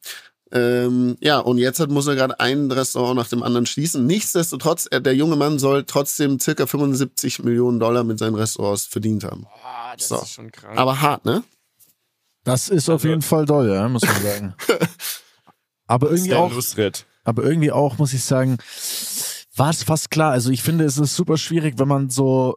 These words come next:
Speaker 3: wenn man so dieses, wenn man so ein Geschäft auf so einem starken Internet-Hype natürlich aufbaut, dann ist es
Speaker 1: Mhm.
Speaker 3: natürlich auch sauschwierig, erst einmal das zu halten. Ne? Und, und zweitens natürlich auch dann die Frage halt, wenn du dann mal was verkackst und so einen Move machst, wie er da gemacht hat,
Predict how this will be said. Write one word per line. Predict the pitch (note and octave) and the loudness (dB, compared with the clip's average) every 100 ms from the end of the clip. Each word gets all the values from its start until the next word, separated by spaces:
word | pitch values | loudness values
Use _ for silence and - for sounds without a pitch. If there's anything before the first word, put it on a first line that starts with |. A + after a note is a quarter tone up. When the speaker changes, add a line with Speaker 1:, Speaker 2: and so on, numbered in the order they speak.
| _ - | _ -2
Speaker 3:
wenn | C3 | 2
man | C3 B2+ | 2 2
so | B2+ | 0
dieses, | A#2 A#2 A2 - - | 0 0 -2 -6 0
wenn | C3 | 2
man | C3 | 4
so | B2+ | 2
ein | A#2+ | 2
Geschäft | A#2 - D3+ D3 - | 0 0 0 0 -2
auf | C3 | -2
so | - B2+ | 0 0
einem | B2 A#2 | 2 2
starken | A2 - A2+ A#2 - - C#3 | 0 -2 0 0 0 0 0
Internet-Hype | - F3 C#3+ A#2 G#2+ A2 | 2 2 2 2 0 0
natürlich | A2+ G#2+ G#2+ | 2 0 0
aufbaut, | A2 A2 B2 C#3 F#3 - _ - | 0 0 0 0 -2 -10 _ -2
dann | A#2+ | 0
ist | C#3 C3 | 0 0
es | |
Speaker 1:
Mhm. | C3+ | 0
Speaker 3:
natürlich | B2 B2 | 0 0
auch | B2+ | 0
sauschwierig, | A#2 C3+ C#3 D#3+ - D#3 D3 D3 - _ - | 0 2 2 0 0 0 2 0 -4 _ -2
erst | D3+ E3 | 0 2
einmal | D3 C3 | 2 2
das | A#2 A2+ | 2 0
zu | - G2+ | -2 0
halten. | F#2+ A2 F3+ A3 _ _ _ _ - - - - | 0 2 2 0 _ _ _ _ -20 -20 -14 0
Ne? | A2 D3 | 2 2
Und, | B2+ B2+ A#2+ | 2 0 0
und | C3 A#2+ | -2 0
zweitens | - C3 D3+ C#3+ | 0 0 0 0
natürlich | C3+ B2 C#3 B2+ A2+ | 0 0 -2 0 0
auch | B2+ | 0
dann | C3 B2 | 0 0
die | |
Frage | A2+ A#2+ A#2+ A#2 | 0 2 2 2
halt, | A2+ G2 | 2 2
wenn | C#3+ | 2
du | D#3 | 2
dann | A#2+ | 2
mal | A2+ G#2+ | 2 2
was | G#2 | 0
verkackst | G#2+ - F3 - - | -2 -2 -2 -4 -2
und | A2 - | -2 -2
so | - A#2 | -2 0
einen | A2+ | 2
Move | D3+ - | 0 2
machst, | G#2 - G#2+ | -2 0 -2
wie | |
er | G2+ | 0
da | G2+ | 0
gemacht | G2+ B2+ - | 0 0 0
hat, | C3 | -2